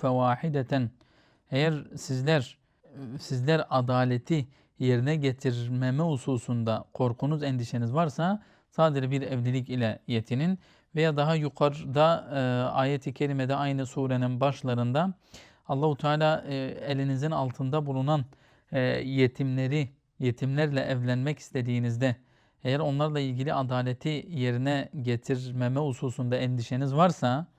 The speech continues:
ne yapın? İki, iki, üç veya dört kadınla evlenin diye ayet-i kerimede geçmektedir. Yani asıl itibariyle burada, e, Vehbe Zuheyli'nin de belirttiği üzere normalde asıl itibariyle evlilik,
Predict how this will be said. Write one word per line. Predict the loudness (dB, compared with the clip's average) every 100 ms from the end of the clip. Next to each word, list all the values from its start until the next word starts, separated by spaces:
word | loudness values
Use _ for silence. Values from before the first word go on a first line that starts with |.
| _ _ _ -2
ne |
yapın? | 2 2 0 -2 -2 -4
İki, | -6 -4 -4 -4 -8
iki, | -8 -2 0 0 -2
üç | -4 -4 -2
veya | 0 2 2
dört | 0 0 _ _ _ -2
kadınla | 0 2 2 2
evlenin | 0 2 2 2 2
diye | 2
ayet-i | 2 2 0 -2
kerimede | -2 0 0
geçmektedir. | 0 -2 -4 -4 -2 -2 -2 -6 -20 _
Yani | -4 -4
asıl | 0 2
itibariyle | 0 0 0 2 0 0 0
burada, | -2 -2 2 2 0 _ _ -4
e, | 0 0 0 -2 -4 -6 -8 -6
Vehbe | -2 -2 0
Zuheyli'nin | 0 0 0 0 -2 -2
de | 0
belirttiği | 0 0 0 0
üzere | 0 0 0
normalde | -2 -2 -2 -2
asıl | -2 -2
itibariyle | -4 -2 -2 -2 -2
evlilik, | -2 -2 0 0 -2